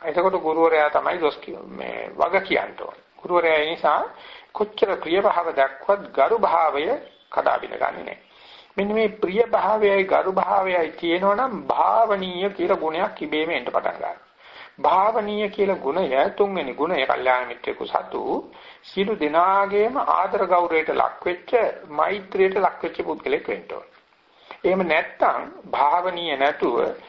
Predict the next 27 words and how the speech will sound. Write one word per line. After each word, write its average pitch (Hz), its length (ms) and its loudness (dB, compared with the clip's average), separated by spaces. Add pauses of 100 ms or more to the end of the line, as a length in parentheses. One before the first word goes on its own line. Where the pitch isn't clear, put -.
(200)
රොස්පරොස් 151 600 0
නැති 156 440 -4
කිසි 143 240 -4
කෙනෙකුට 143 360 -2
අසුර - 280 -2
කරගන්න 143 340 0
බැරි 143 240 0
පුද්ගලෙක් 185 400 -2
වඩපත් - 500 0
වෙනවා 143 200 -2
නම් 202 140 -6
තමන් 139 260 -2
දැනගන්න 120 400 0
ඕනේ 190 240 -4
තමන් 156 340 -2
ගියත් 147 280 0
තමන්ටත් 131 460 -6
ඔය 123 100 -6
ටික - 160 -18
වෙනවා - 300 -10
කියලා. - 340 -20 (260)
ඒ - 160 -8
නිසා 165 200 2
තමන් 160 280 2
තෝරා 156 340 4
ගන්න 131 240 0
ගුරුවරයා, 117 540 0